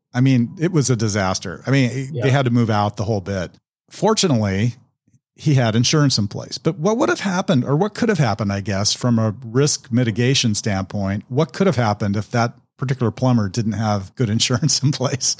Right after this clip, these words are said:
Speaker 2: Uh, I mean, like you said, these things are rare. Uh, hopefully when they do happen, it's something small like a window breaking, um, so that whoever's insurance does take over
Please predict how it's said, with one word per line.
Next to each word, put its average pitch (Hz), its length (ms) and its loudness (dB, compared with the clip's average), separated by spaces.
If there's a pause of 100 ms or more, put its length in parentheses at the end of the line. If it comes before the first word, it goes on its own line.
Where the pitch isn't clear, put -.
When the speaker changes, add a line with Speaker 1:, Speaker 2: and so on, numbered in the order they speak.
(460)
Speaker 2:
Uh, 135 180 0
I 143 60 0
mean, 156 160 2
like 160 200 0
you 175 120 -4
said, 135 240 0
these 131 200 0
things 131 260 2
are 123 380 0
rare. 120 440 0
Uh, 107 220 2
hopefully 127 480 0
when 127 160 2
they 120 160 2
do 117 160 -2
happen, 120 380 2
it's 113 100 -2
something 110 380 -2
small 107 320 2
like 107 180 2
a 107 80 2
window 107 380 0
breaking, 110 600 -2
um, 95 360 -2
so - 140 -6
that 104 100 4
whoever's 113 420 2
insurance 113 540 0
does 107 220 0
take 101 260 -2
over 98 460 -2